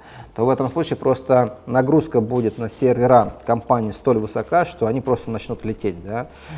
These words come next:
И в этом случае ваша заявка просто не появится в рынке, и вы или не сможете доллар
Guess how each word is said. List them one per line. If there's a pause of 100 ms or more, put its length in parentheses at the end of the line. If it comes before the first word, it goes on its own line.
(140)
И
в
этом
случае
ваша
заявка
просто
не
появится
в
рынке,
и
вы
или
не
сможете
доллар